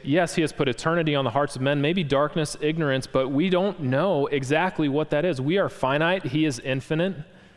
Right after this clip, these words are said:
We are temporary, he is eternal.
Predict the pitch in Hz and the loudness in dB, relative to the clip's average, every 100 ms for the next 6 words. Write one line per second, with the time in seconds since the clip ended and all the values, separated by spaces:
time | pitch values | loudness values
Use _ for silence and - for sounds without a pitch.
0 | _ _ _ _ _ _ _ _ _ _ | _ _ _ _ _ _ _ _ _ _
1 | _ _ - 143 156 - 156 151 165 175 | _ _ -2 2 2 2 0 2 2 2
2 | 175 175 143 147 131 - 160 151 175 170 | 4 2 2 2 0 -2 0 2 0 -2